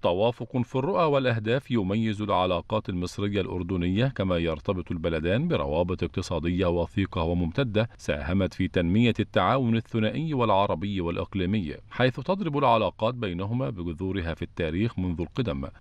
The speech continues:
ومنذ استقلال الأردن عام ألف وتسعمائة وستة وأربعين بدأت العلاقات الدبلوماسية بين البلدين، وأصبحت الدولتان عضوين مؤثرين في جامعة الدول العربية والمنصات الدولية الأخرى،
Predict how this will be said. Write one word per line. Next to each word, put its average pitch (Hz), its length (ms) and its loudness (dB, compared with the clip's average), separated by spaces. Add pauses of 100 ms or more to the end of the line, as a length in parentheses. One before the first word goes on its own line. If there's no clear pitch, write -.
ومنذ 80 440 0
استقلال 98 480 2
الأردن 107 360 -2
عام 85 240 0
ألف 82 280 -4
وتسعمائة 87 800 -2
وستة 90 640 -4
وأربعين 87 600 0 (180)
بدأت 123 380 4
العلاقات 135 560 2
الدبلوماسية 113 800 -2
بين 90 240 0
البلدين، 85 600 -2 (180)
وأصبحت - 600 0
الدولتان 82 640 0
عضوين 85 520 0
مؤثرين 95 640 0
في 95 220 -2
جامعة 82 540 0
الدول 80 340 0
العربية 80 680 0
والمنصات 82 640 0
الدولية 82 540 0
الأخرى، 127 440 0